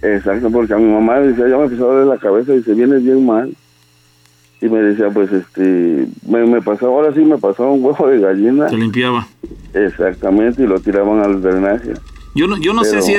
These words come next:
Speaker 2: si, si estas prácticas de, de limpieza con un huevo, de limpieza, digamos, este, espiritual, este, con un huevo, no sé si sea una práctica, este, generalizada en toda América. Sería interesante saber para la gente que nos escucha en este momento o nos está viendo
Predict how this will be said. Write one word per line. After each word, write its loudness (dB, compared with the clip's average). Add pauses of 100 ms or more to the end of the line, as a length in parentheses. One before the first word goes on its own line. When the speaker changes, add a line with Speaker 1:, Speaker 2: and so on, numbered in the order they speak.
Speaker 2:
si, -8
si -2
estas -2
prácticas -4
de, 0
de -2
limpieza -2
con -2
un 0
huevo, 0
de -2
limpieza, -4
digamos, -6 (320)
este, -4
espiritual, -4 (340)
este, -4
con -2
un 0
huevo, 0
no -2
sé -2
si -2
sea -4
una -2
práctica, -4
este, 0
generalizada -2
en -2
toda -2
América. -2 (300)
Sería -2
interesante -2
saber -2
para -4
la -6
gente -2
que -4
nos -2
escucha -2
en 0
este -4
momento -2
o -2
nos -2
está -2
viendo -2